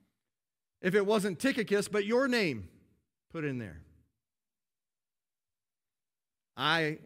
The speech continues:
guarantee you, well, some of you might have been embarrassed, but you would have been encouraged. Paul's not using flattery. He's being truthful. He is openly articulating the truth that he feels.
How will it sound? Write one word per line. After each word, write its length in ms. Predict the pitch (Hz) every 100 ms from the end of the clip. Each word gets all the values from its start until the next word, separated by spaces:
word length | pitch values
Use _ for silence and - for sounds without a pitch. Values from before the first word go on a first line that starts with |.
| 131
guarantee 380 | 139 123 110 202
you, 320 | 135 107 156 151 - _ _ _ _ _ _ _ _ _ _ _ -
well, 180 | 180 131
some 200 | - 135
of 100 | 113
you 120 | 107
might 180 | 110 110
have 80 | 104
been 120 | 107
embarrassed, 600 | 101 123 127 127 - - _ _ _ _ _ _ _
but 140 | - 170
you 80 |
would 100 | 190
have 60 | 170
been 120 | 156
encouraged. 640 | 143 - 113 85 - - _ _ _ _ _ _ _ _ _ _ _ _ _ _ _ _ _ _ _ _ _ -
Paul's 300 | 175 196 175
not 180 | 208
using 360 | 190 196 175 185
flattery. 520 | - 202 214 247 285 269 - _ _ _ -
He's 160 | 147
being 220 | 143 156
truthful. 560 | 135 202 214 226 240 214 _ _ _ _ _ _ _ _ _ _ _ -
He 80 | 185
is 120 | 165
openly 500 | 214 233 262 262 254
articulating 880 | 240 185 - 254 - 240 214 220 214
the 80 | 180
truth 500 | 151 254 269 226 -
that 120 | 214
he 100 | 196
feels. 680 | 196 240 220 151 104 - -